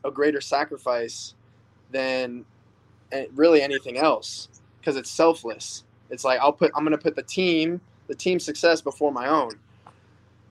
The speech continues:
And if they come in with that attitude,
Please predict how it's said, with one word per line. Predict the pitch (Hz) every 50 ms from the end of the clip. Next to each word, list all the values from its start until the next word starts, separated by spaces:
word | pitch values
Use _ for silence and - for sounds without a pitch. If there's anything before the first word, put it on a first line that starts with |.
| -
And | 139 147 147 143 143 139 139 135 131 127 - _ _ _ _ _ _ _ _ _ _ _ _ _ _ _ -
if | 147 147
they | - 180 196
come | 190 - 240 240 220
in | 202 185
with | 170 -
that | 156 160 170 151
attitude, | 147 147 160 170 160 - 190 185 180 185 185 185 185